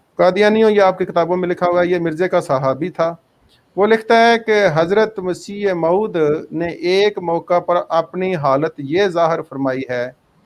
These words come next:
कि कशफ की हालत आप पर इस तरह तारी हुई कि गोया आप औरत हैं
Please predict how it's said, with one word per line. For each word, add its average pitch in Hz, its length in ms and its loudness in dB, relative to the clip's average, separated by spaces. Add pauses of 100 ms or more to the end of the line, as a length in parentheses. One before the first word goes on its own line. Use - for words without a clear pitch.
(340)
कि 180 100 0
कशफ 202 540 -2
की 196 80 -2
हालत 151 420 2 (180)
आप 156 240 2
पर 170 120 -2
इस - 220 -4
तरह 180 160 2
तारी 151 380 0
हुई 143 340 -4 (880)
कि 165 120 -2
गोया 165 480 4
आप 175 480 0
औरत 143 400 0
हैं 151 460 -6